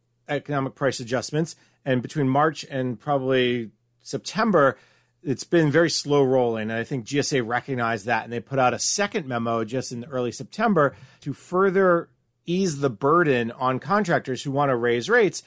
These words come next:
And, and I thought this, this guidance was interesting because it did two things. First of all, they extended it through twenty twenty-three into, I think, March of twenty twenty-three,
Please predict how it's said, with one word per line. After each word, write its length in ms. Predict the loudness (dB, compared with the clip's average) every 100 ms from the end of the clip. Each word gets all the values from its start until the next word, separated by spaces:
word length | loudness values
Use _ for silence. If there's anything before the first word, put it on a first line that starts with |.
| -18 -20 _
And, 180 | 0 2
and 100 | 2
I 60 | 2
thought 160 | 0
this, 200 | -2 -4
this 220 | -8 -14
guidance 360 | 0 2 2 0
was 180 | -2 -2
interesting 340 | -4 -4 -4
because 300 | -2 -2 -2
it 140 | -2 -2
did 160 | -4
two 140 | -4 -4
things. 280 | -4 -6
First 220 | -6 -6 2
of 80 |
all, 260 | 4 4 2 _ -20 _
they 80 | -4
extended 440 | 0 2 4 4
it 160 | 2 -4
through 500 | 2 6 6 4 -2 _ _
twenty 320 | -6 -2 -2
twenty-three 720 | -2 -4 -4 -4 0 4 4
into, 380 | 2 -2 -6 -6 -10
I 100 | -10
think, 140 | -6
March 360 | 0 2 0 -8
of 80 |
twenty 260 | -8 -6 -6
twenty-three, 600 | -8 -10 -10 -10 -10